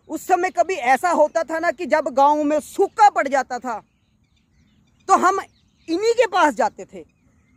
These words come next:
भगवान से पहले इन्हीं का सहारा होता था कि ठाकुर साहब के घर में जा रहे हैं, कुछ ना कुछ तो जरूर मिलेगा।" और आज तक कभी ऐसा नहीं हुआ बेटा कि हम खाली हाथ आए हों। इस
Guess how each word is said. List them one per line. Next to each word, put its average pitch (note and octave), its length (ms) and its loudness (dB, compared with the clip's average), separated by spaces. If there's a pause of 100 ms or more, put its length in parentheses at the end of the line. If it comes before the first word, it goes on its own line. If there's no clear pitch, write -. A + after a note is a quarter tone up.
भगवान D#4+ 520 2
से G#4 160 -4
पहले C#4 360 -2
इन्हीं A4 360 -4
का G#4+ 180 -4
सहारा D4+ 360 -2
होता C#4+ 340 0
था D#4 180 -8
कि - 320 -6
ठाकुर C4 380 -8
साहब G#4 280 2
के A4 120 -2
घर C#4+ 180 0
में D#4 160 -6
जा A3+ 220 -2
रहे D#4 120 -6
हैं, F#4+ 140 -4 (380)
कुछ - 260 0
ना A#4 180 4
कुछ - 280 -4
तो G#4 100 -4
जरूर B3 340 -6
मिलेगा।" G3 420 -6 (240)
और C#4+ 160 6
आज C#4+ 240 4
तक D#4+ 240 -4
कभी F#4+ 160 -4
ऐसा D#4 340 2
नहीं G4+ 180 0
हुआ D#4 220 0
बेटा C4+ 420 -2 (280)
कि F#4+ 80 2
हम F#4+ 160 4
खाली G4+ 480 0
हाथ C4 340 0
आए A#3+ 200 -4
हों। B3+ 480 -6
इस G#4 520 0